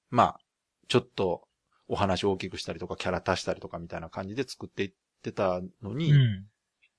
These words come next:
Speaker 1: 最近のそのシリーズものっていうのは本当に一作目をちゃんと踏まえた上で、それを超えるべく作る、
Speaker 2: うんうんうん。
Speaker 1: る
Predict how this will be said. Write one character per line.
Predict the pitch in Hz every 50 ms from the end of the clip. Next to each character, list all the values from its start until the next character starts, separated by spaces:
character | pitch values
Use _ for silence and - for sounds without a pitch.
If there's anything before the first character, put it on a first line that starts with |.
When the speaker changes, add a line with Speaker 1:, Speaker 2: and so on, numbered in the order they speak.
| _ _ _
Speaker 1:
最 | - - 185 196 190
近 | 190 190 185 180
の | 180
そ | 175 185 170
の | 165 165
シ | 156 - 165
リ | 160 160 156
ー |
ズ | 143 143 143
も | 139 135
の | 135 131 127
っ |
て | 127 _ - 92
い |
う | 85
の | 85 82
は | -
本 | - 147 147
当 | - - 143
に | 139 135 131
一 | - 175 170 -
作 | - - 170 160 160 160
目 | 156 151 151
を | 147 143
ち | 135 - 143
ゃ | 139
ん | 135 123
と | - 92 87 - - _ _ _ _ _ - - _ -
踏 | - 131
ま | 131 127
え | 117 98
た | - 95
上 | 90 92 92 90
で、 | 90 104 104
そ | - - -
れ | 147 143
を | 131 -
超 | - - 165 185
え | 185
る | 180 180
べ | 160 165 160
く | 160 - - -
作 | - - - -
る、 | 95 95 95 95 92 - _ _ _ _ _ _ _ _
Speaker 2:
う | 127
ん |
う | 120
ん | 117 117 117 110 104 98 98 98 101 107 110 104 95 98 _ - 190 190 - -
う | - 107
ん。 | 101 107
Speaker 1:
る | -